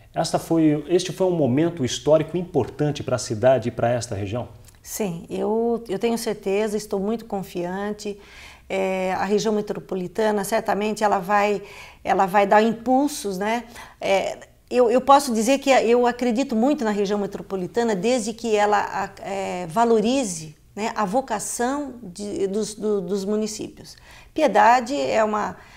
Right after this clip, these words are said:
Speaker 2: Ela é uma, é uma cidade que tem a vocação agrícola, mas, ao mesmo tempo, ela também tem que caminhar com esses avanços tecnológicos, principalmente aqui de Sorocaba, esse polo, né?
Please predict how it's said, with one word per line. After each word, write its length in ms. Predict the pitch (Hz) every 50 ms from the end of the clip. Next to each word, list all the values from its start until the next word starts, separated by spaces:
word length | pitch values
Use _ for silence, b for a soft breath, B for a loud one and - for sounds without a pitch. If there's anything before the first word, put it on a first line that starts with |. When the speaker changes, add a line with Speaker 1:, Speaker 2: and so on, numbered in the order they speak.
| B B B -
Speaker 2:
Ela 240 | 190 190 196 196 -
é 160 | - 185 190
uma, 800 | 185 190 190 185 180 175 175 170 165 165 165 165 160 160 160 156 - B B B B B B B -
é 60 | 190
uma 140 | 196 196 185
cidade 580 | 185 - - 190 180 202 202 185 175 170 175 170
que 120 | - 202
tem 160 | 196 196 185
a 40 | 190
vocação 420 | 175 180 - 190 180 - - 214
agrícola, 720 | 226 247 220 190 214 220 233 233 233 - 285 285 302 320 - - B B B B B B B
mas, 180 | B 247 262 254
ao 60 | 269
mesmo 300 | 277 294 302 247 240 269
tempo, 380 | 269 - 294 294 294 294 285 269
ela 200 | 269 269 262 269
também 360 | 269 269 277 277 285 302 302
tem 180 | 302 320 320 302
que 140 | - 294 311
caminhar 800 | 294 302 320 311 277 240 220 214 214 240 254 240 202 180 170 - B B B B
com 100 | - 277
esses 260 | 294 285 285 294 262 285
avanços 520 | 277 262 214 240 254 254 240 247 - -
tecnológicos, 960 | - 214 214 - 196 190 185 185 180 185 196 214 220 208 190 - - 208 180
principalmente 760 | - - 269 294 311 302 - - 208 196 185 202 226 226 226
aqui 200 | 214 190 - -
de 100 | 202 180
Sorocaba, 640 | - - 220 202 190 175 - - 190 196 196 196 180 196
esse 220 | 208 - - 226
polo, 600 | - - - - 202 196 196 202 202 214 196 190
né? 220 | 196 196 208 226